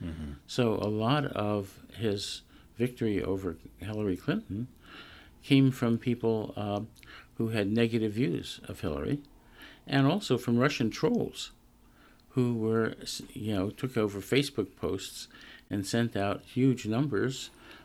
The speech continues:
Speaker 2: uh, of negative, uh, posts about, uh, about Hillary,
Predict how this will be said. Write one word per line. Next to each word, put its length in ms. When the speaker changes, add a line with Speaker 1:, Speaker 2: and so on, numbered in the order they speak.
Speaker 2:
uh, 240
of 300
negative, 680
uh, 300
posts 480
about, 380
uh, 120
about 340
Hillary, 400